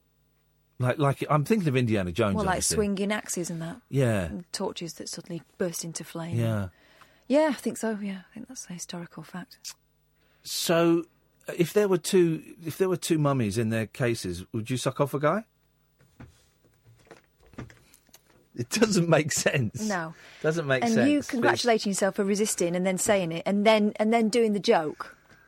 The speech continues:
Speaker 2: I mean, I know it's progress, not perfection, but
Speaker 1: Let us go to line two. Line two, you're on the wireless.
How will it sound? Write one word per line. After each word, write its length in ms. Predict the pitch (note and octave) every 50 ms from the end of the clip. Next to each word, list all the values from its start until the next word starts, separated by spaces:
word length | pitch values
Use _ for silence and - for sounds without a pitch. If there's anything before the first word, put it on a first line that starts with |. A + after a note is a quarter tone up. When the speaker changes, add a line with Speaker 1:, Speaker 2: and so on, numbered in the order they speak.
| _ _ _ _ _ _ _ _ _ _
Speaker 2:
I 60 | - F#3+
mean, 420 | F#3+ F#3 F3+ F3+ F3+ F3 E3+ F3+ - -
I 80 | G3+
know 80 | A3 A3+
it's 140 | G#3+ - -
progress, 420 | - - G3+ F#3+ - E3 F3 -
not 140 | F#3 E3 -
perfection, 540 | - D#3+ - - D#3+ - - - D#3 D#3+ D#3+
but 140 | E3 D#3+ - - - - - - - - - - -
Speaker 1:
Let 240 | B2 C3+ F3+ G3+ G3
us 140 | F#3 E3+
go 360 | - - E3+ E3 E3 D#3+ D3+ D3
to 140 | - - C#3+
line 760 | C#3+ C3+ B2 B2+ C#3+ D3+ D3+ D3+ D3 D3 C#3+ C#3+ C#3 C3 -
two. 360 | - - - F#3 D3+ B2 A2+ A2
Line 260 | G#2+ A#2 A#2+ B2 A#2
two, 220 | - C#3 C3+ C#3+ C#3
you're 180 | B2+ B2+ B2+
on 100 | B2 B2
the 60 | B2
wireless. 840 | A2 A2 A2+ G#2+ G#2 F#2 D#2 B1+ B1+ B1+ - - - - - -